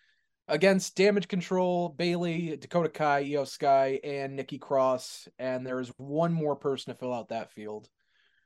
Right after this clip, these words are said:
Uh, you know, I could see them adding Rhea and Mia Yim to this match because of the stare down Rhea and Bianca had, like, right before the segment. And I would imagine Candice LeRae would probably go with the face team as well.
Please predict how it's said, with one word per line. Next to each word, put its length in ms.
Uh, 500
you 160
know, 80
I 100
could 160
see 160
them 180
adding 380
Rhea 340
and 140
Mia 180
Yim 280
to 40
this 220
match 400
because 280
of 60
the 440
stare 320
down 300
Rhea 520
and 100
Bianca 400
had, 280
like, 160
right 160
before 240
the 80
segment. 440
And 720
I 80
would 100
imagine 380
Candice 400
LeRae 260
would 120
probably 260
go 120
with 100
the 60
face 280
team 260
as 120
well. 400